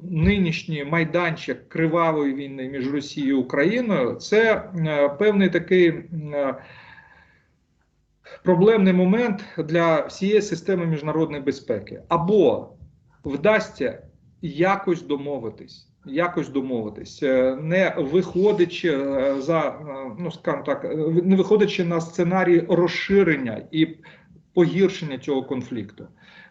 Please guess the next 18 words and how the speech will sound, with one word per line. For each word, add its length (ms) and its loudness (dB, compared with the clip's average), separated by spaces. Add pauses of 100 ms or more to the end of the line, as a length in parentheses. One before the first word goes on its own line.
(120)
Е, 340 0
буде 280 2
такий, 280 0
скажімо 360 -2
так, 120 -4
хиткий 680 2 (100)
мир, 400 0 (720)
е, 120 -6
е, 840 0 (800)
мир, 260 6
в 60 2
якому 540 2
не 180 2
буде 320 0
повністю 640 0
подолані 640 -2
причини 640 -2
цього, 1000 0